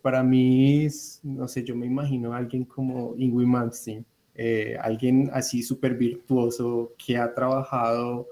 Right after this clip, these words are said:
durante décadas, eh, o años inclusive,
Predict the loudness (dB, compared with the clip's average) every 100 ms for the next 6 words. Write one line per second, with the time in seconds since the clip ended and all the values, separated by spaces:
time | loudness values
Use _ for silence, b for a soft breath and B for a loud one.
0 | B B 4 4 4 2 2 2 0 -4
1 | -4 -4 -6 -10 -14 -6 -4 -2 0 0
2 | 2 0 -2 -10 -20 -18 -14 -12 -12